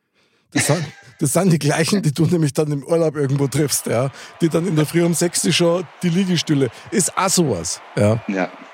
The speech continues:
Speaker 2: ja. Ja, und das gibt's ja, das ist ja wirklich so.
Speaker 1: Das ist tatsächlich so, ja, ja, klar.
Speaker 2: Das ist Fakt. Die haben sie um drei Uhr in der Früh schon im Wecker gestellt.
Speaker 1: Mein lieber Foxy, also ich hoffe, ich hab dich jetzt nicht zu verwirrt und, äh,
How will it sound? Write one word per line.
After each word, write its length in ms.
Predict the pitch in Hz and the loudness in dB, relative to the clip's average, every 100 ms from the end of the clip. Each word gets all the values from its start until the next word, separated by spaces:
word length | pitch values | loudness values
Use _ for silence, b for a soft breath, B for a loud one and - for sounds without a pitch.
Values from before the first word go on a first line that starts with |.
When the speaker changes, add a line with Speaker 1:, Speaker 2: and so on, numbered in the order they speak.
| - | -6
Speaker 2:
ja. 260 | 90 85 - - - _ _ _ _ _ - | -4 -4 -10 -20 -20 _ _ _ _ _ -2
Ja, 160 | 101 | 0
und 100 | 107 95 | 2 -2
das 100 | 92 | -2
gibt's 220 | 104 - | -4 -2
ja, 80 | 87 | -4
das 160 | 92 | -4
ist 180 | 92 - | -6 -10
ja 120 | 85 | -4
wirklich 360 | 95 127 90 - | 0 0 0 -10
so. 60 | - _ _ _ _ _ | -18 _ _ _ _ _
Speaker 1:
Das 180 | 135 123 | 0 0
ist 200 | 170 - | -4 -2
tatsächlich 480 | 135 123 147 160 117 | 0 2 2 0 -2
so, 200 | 117 101 | -2 0
ja, 120 | 104 | 2
ja, 120 | 113 | 2
klar. 260 | 120 135 139 | 0 -2 -2
Speaker 2:
Das 140 | - - | -6 -16
ist 220 | 87 - | -16 -16
Fakt. 440 | - 208 - - _ _ _ _ _ _ _ - | -12 -12 -12 -20 _ _ _ _ _ _ _ -14
Die 60 | 95 | -10
haben 100 | 92 | -4
sie 120 | 95 | -4
um 100 | 92 | 0
drei 180 | 95 110 | 2 4
Uhr 60 | |
in 80 | 117 | 4
der 100 | 107 | 2
Früh 180 | - 110 | 0 0
schon 140 | 117 | 0
im 80 | 110 | -2
Wecker 220 | 113 92 | -2 -4
gestellt. 340 | - - 62 - _ _ _ _ _ _ _ - | -6 -8 -10 -10 _ _ _ _ _ _ _ -4
Speaker 1:
Mein 200 | 147 180 | 0 2
lieber 240 | 208 208 165 | 4 2 2
Foxy, 500 | 196 - 233 160 127 | 0 0 2 4 2
also 280 | - 151 180 | 0 2 2
ich 140 | 175 | 4
hoffe, 260 | 143 208 175 | 2 2 0
ich 80 | 156 | 0
hab 140 | 180 - | 0 0
dich 100 | 180 | 0
jetzt 240 | 185 - | 0 0
nicht 180 | 180 - | -2 -2
zu 140 | - 214 | -4 0
verwirrt 540 | 220 170 226 247 - | 2 2 2 -2 -12
und, 400 | 147 170 175 151 | -4 0 0 -2
äh, 420 | 139 147 151 139 | -2 2 2 0